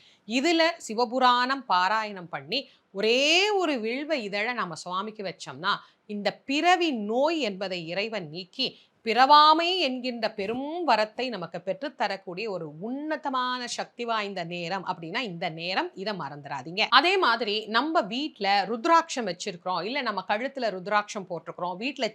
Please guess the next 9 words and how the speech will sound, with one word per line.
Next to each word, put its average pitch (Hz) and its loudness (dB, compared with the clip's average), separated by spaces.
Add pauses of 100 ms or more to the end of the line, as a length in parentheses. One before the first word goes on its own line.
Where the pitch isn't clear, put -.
சின்னதா 294 0 (100)
கூட 220 -2 (120)
ஒரு 180 -8
சிவலிங்கம் 226 -8
இருக்கு 175 -2 (240)
அப்படின்னா 175 -2 (400)
இந்த 330 4 (240)
நாள்ல 190 0 (260)
சிவன் 320 -2